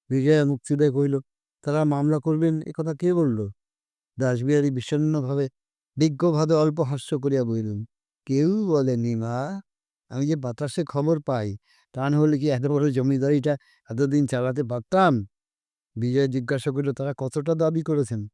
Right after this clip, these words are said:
রাসবিহারী মনে মনে হিসেব করিয়া বলিলেন, "তা, তা হবে বই কি, কম করে হলেও বিঘে দুই হবে।" বিজয়া তাচ্ছিল্যের সহিত কহিল, "এই, তাহলে তাড়াই নেই,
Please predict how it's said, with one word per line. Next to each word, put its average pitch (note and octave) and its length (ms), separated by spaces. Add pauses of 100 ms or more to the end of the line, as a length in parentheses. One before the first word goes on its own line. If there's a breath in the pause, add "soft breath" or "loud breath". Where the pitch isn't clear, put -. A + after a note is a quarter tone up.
(500)
রাসবিহারী C#3 520
মনে C#3 220
মনে C#3 180
হিসেব B2+ 320
করিয়া C#3+ 200
বলিলেন, C3+ 260
"তা, C3 240 (1120 soft breath)
তা F3 160
হবে F3 300
বই E3+ 200
কি, A2 180 (220)
কম D3+ 240
করে D#3 200
হলেও D#3+ 400
বিঘে C#3 280
দুই D#3+ 200
হবে।" D3 260 (560)
বিজয়া D3 300
তাচ্ছিল্যের D#3+ 520
সহিত D#3+ 220
কহিল, D3 220 (120)
"এই, D#3+ 220 (680)
তাহলে D#3 280
তাড়াই D#3 320
নেই, B2 180